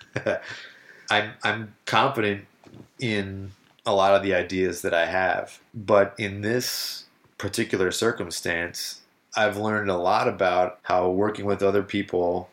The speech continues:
and allowing one idea to kind of morph and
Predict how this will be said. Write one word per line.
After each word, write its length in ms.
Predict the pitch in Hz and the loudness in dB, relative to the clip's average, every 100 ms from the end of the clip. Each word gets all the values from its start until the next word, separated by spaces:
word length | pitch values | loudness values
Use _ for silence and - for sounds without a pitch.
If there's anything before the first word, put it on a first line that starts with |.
| _ - | _ -4
and 920 | 117 101 95 90 90 90 90 92 - - - | 0 2 2 -2 -6 -14 -14 -10 -10 -12 -4
allowing 960 | 107 98 95 107 113 110 98 95 92 - - | 0 2 2 0 -2 -2 -4 -8 -14 -18 -10
one 400 | 123 110 113 113 | -6 0 0 2
idea 880 | 104 95 101 95 92 90 92 92 95 - | 0 -2 -2 0 2 2 0 -2 -6 -14
to 160 | - 101 | -8 -6
kind 260 | - 101 92 | -4 -2 -2
of 140 | 87 85 92 95 | -6 -12 -12 -4
morph 600 | 101 110 101 98 - - - _ _ - | 0 2 0 -2 -10 -16 -20 _ _ -4
and 1000 | 104 95 90 82 85 85 92 69 - | -2 0 -2 -6 -12 -16 -18 -12 -10